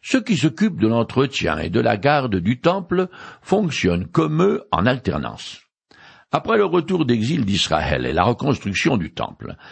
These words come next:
les Lévites fonctionneront comme leurs aïeux. Au premier siècle de notre ère, avant la venue de Jean-Baptiste et du Christ, les Juifs sont toujours sous le règne de la loi de Moïse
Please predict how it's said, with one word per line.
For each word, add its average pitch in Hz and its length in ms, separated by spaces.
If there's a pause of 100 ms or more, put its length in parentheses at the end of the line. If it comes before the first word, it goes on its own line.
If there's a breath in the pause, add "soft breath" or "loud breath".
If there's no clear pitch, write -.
(200 loud breath)
les 107 100
Lévites 160 400
fonctionneront 123 1120 (240)
comme 151 460 (160)
leurs 64 260
aïeux. 58 320 (840 soft breath)
Au 190 80
premier 220 360
siècle 202 480
de 147 120
notre 117 320
ère, - 360 (440 soft breath)
avant 147 280
la 151 140
venue 156 300
de 123 120
Jean-Baptiste 101 1080
et 113 80
du 139 120
Christ, - 460 (480 loud breath)
les 87 140
Juifs 165 320
sont 156 160
toujours 170 420
sous 147 140
le 151 100
règne 160 340
de 139 120
la 151 120
loi 156 220
de 127 80
Moïse 143 560